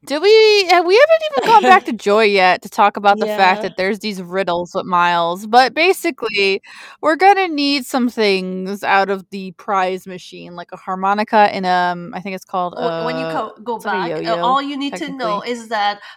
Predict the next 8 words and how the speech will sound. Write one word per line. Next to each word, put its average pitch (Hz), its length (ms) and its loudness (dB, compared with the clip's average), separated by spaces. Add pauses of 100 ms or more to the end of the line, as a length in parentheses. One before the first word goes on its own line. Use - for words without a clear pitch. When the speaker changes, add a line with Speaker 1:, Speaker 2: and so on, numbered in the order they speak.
Speaker 2:
Miles 233 480 -4 (140)
is 247 420 -6
a 254 80 -4
fucking 277 460 -10
snitch. 214 800 -12 (400)
He - 80 -16
told, 254 480 -4
told, 262 500 -4